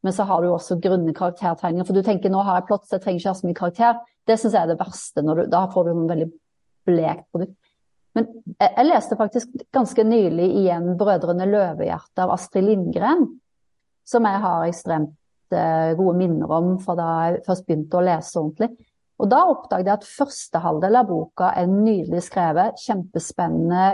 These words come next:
gjør alt rett. Men andre halvdel av boka er litt sånn slurvete skrevet, og det er mest for å bli ferdig med plottet, for da har hun tydeligvis tenkt ut alt som skal skje. Men så slutter hun å investere i enkeltøyeblikk og sanseopplevelser og følelser, så da blir det mer sånn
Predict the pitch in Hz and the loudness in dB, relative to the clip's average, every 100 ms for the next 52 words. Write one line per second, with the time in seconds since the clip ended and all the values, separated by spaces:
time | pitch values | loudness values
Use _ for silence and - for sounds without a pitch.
0 | 185 190 190 - 196 226 - 233 320 - | 2 0 -2 0 0 0 -2 -2 -2 -6
1 | _ _ _ - 226 - 311 220 165 185 | _ _ _ -4 -4 0 0 0 0 -2
2 | 202 180 175 175 180 175 - 349 262 269 | -2 -2 -2 -4 -4 -4 -2 0 2 0
3 | 262 285 285 - - 311 277 156 165 214 | 0 0 -2 -4 -2 0 0 -2 -2 -2
4 | 220 254 190 208 269 220 240 240 226 - | -2 -2 0 0 0 0 2 2 0 -4
5 | - - 214 214 - 196 226 - 254 196 | -10 0 0 0 -4 -2 -2 -2 -4 -2
6 | 156 170 185 214 196 _ - - - _ | -2 -4 -2 -4 -4 _ -4 -4 -8 _
7 | 220 247 240 220 240 180 190 - 202 - | 0 2 2 2 2 0 -2 -2 -2 -2
8 | 185 165 - 185 185 - 320 - - _ | 0 -2 -4 -6 -4 0 0 0 -8 _
9 | - 240 247 277 269 - 190 247 262 262 | -2 0 0 0 0 0 2 4 4 2
10 | 202 165 170 190 196 180 - 190 185 180 | 0 0 0 0 0 -2 -2 -2 0 2
11 | 196 196 208 - 226 190 - 165 170 170 | 0 0 -4 0 0 -2 -4 -4 0 0
12 | 165 165 165 190 185 190 208 175 - 170 | 0 -2 -2 -2 -2 2 2 0 -4 -2
13 | 214 202 _ _ _ - 269 269 233 240 | 0 -2 _ _ _ 0 2 2 4 2
14 | 214 190 196 | 2 0 0